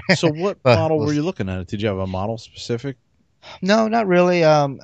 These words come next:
Speaker 1: I just want another three D mid-wing profile plane, you know, something I could, like, Harrier and kind of learn the three D maneuvers to kind of push myself in the, um,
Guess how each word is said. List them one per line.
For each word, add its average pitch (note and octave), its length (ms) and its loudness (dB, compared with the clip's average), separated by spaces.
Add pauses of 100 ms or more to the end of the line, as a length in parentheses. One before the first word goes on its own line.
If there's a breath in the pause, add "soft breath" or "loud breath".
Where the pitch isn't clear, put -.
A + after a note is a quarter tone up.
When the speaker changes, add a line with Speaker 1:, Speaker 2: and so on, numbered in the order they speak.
Speaker 1:
I A2+ 80 -6
just - 220 -8
want G3 140 2
another A#2+ 280 2
three G#2+ 220 -6
D G#2 180 0
mid-wing G2+ 500 -2
profile F#2+ 380 -4
plane, G2 440 -2
you G2+ 100 0
know, G2 200 2
something A#2+ 340 0
I A2 100 2
could, A2 200 -4
like, F#2+ 320 0 (920 soft breath)
Harrier G#2+ 920 4
and F#2+ 400 -4
kind G2 200 -4
of F#2 160 -2 (200)
learn A2 320 -2
the G#2 80 -4
three G#2+ 220 -6
D G#2 80 -4
maneuvers G2+ 640 -2
to G2 120 -4
kind G2 240 -4
of F#2 200 -6
push G2 260 -6
myself F2+ 520 -2
in F#2 180 -6
the, F2+ 280 -4 (440 loud breath)
um, F2 440 2